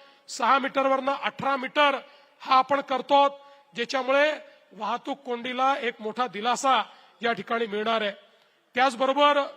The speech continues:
खडकी येथे आपण, अ, पुणे मुंबई रस्त्याचं रुंदीकरण केलंय आणि यासोबत सगळ्यात महत्त्वाचं म्हणजे ज्यांनी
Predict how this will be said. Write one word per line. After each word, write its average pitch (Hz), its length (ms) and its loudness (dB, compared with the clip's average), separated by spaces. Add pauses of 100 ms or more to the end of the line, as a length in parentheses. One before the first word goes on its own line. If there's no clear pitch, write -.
(100)
खडकी 262 320 -6
येथे 277 380 2 (420)
आपण, 254 300 -2
अ, 262 220 0 (420)
पुणे 262 180 0
मुंबई 254 320 -2
रस्त्याचं 262 440 -6
रुंदीकरण 262 500 -6
केलंय 269 400 0 (640)
आणि 226 180 -4
यासोबत 269 640 0
सगळ्यात 269 400 -2
महत्त्वाचं 262 520 -4
म्हणजे 247 440 -2 (680)
ज्यांनी 247 640 -4